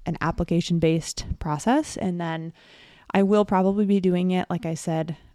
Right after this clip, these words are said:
uh, first come, first serve, if you will. So I'll send out that email. Anticipate it being in the morning. So I will likely schedule it for the morning of Wednesday or Friday. So make sure you're on that wait list if you are interested.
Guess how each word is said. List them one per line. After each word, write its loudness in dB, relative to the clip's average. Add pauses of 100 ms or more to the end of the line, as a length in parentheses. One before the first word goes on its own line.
uh, -2
first -2
come, 2
first -4
serve, 0
if -6
you -2
will. -2 (220)
So -6
I'll -4
send 0
out 2
that 0
email. 2 (960)
Anticipate 2
it 2
being 2 (440)
in 6
the 6
morning. 0
So 0
I -2
will 0
likely -2
schedule -4
it -4
for -4 (320)
the 4
morning 4
of -4
Wednesday -2
or -4
Friday. -8
So -8
make 0
sure -2
you're 2
on 0
that -2
wait -4
list -2
if -4
you -2
are -2
interested. -4